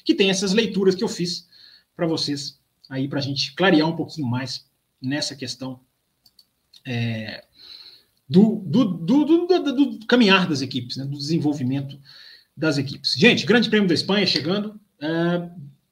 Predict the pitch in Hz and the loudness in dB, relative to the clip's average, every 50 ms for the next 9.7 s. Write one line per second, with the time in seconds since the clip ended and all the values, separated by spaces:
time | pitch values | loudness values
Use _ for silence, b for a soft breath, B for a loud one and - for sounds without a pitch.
0 | _ _ - 143 151 226 240 - - - - 226 247 190 165 180 151 - - 160 | _ _ -4 0 4 6 6 6 4 4 4 4 4 4 4 4 2 2 2 2
1 | 214 240 233 185 196 - - 143 135 147 139 131 127 - 214 247 247 247 302 302 | 4 2 2 2 0 0 -2 -2 -2 -2 -4 -4 -4 -4 -6 -6 -4 -2 -2 0
2 | 202 151 120 120 214 233 208 156 135 - 165 208 220 180 135 180 170 165 - 202 | 0 -2 -2 -2 -2 -2 -2 -2 -4 -6 -8 -12 -10 -4 0 0 0 0 0 -2
3 | 202 185 160 - 143 131 - 139 139 131 131 165 190 202 196 B B B B B | -2 -2 -4 -4 -8 -10 -10 -8 -8 -6 -6 -6 -6 -6 -8 B B B B B
4 | B B B B _ - 196 214 208 180 170 180 190 185 170 165 160 156 - 156 | B B B B _ -6 -2 -2 0 -2 0 -2 -2 -2 -2 -2 -4 -4 -4 -6
5 | 151 143 117 - - 165 185 185 185 180 - - _ _ _ _ _ _ _ - | -6 -6 -8 -6 -6 -4 -2 -2 -4 -4 -8 -12 _ _ _ _ _ _ _ -2
6 | 160 170 170 170 185 202 208 202 - - 185 190 190 - - - - 160 160 175 | 0 0 0 0 -2 -2 -4 -4 -4 -4 -4 -4 -4 -6 -10 -16 -10 -4 0 2
7 | 202 247 320 392 403 381 311 233 185 - - 190 214 269 269 - 233 208 175 175 | 4 4 4 2 0 0 -2 -2 -2 -2 -2 0 0 -2 -2 -4 -6 -6 -6 -6
8 | 175 - - 180 214 247 - - _ _ _ _ _ _ _ _ _ _ _ _ | -6 -2 -2 -2 0 -2 -4 -10 _ _ _ _ _ _ _ _ _ _ _ _
9 | _ _ 120 123 127 123 120 117 117 113 113 110 110 | _ _ -12 -10 -10 -8 -8 -8 -8 -10 -12 -14 -18